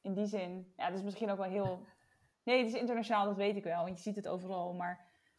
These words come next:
het voelt soms ook alsof Nederland natuurlijk heel erg gepland is en, eh, over alles is nagedacht. Ehm, en we hebben ook voor he-, heel veel dingen regels.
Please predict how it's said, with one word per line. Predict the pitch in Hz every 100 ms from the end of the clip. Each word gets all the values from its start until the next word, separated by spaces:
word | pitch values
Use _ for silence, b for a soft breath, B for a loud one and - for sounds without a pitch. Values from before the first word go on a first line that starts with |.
| _
het | - -
voelt | - 254 233
soms | - 208 202
ook | 185 185 -
alsof | - 190 180
Nederland | 190 185 180 175
natuurlijk | 175 175 185 180
heel | 185 180
erg | 175 175
gepland | 170 202 208 214
is | 165 165 170 -
en, | - 170 170
eh, | 170 175 170 170 _ _ _ - _
over | 190 180
alles | - 185
is | 180 175
nagedacht. | 175 180 165 160 214 - _ _ _ _ _ - - - -
Ehm, | - 156 156 156
en | 202
we | 208
hebben | 180 175
ook | 180
voor | 185 180
he-, | 175 180
heel | 190
veel | 180
dingen | 170 170
regels. | 160 160 196 240 - -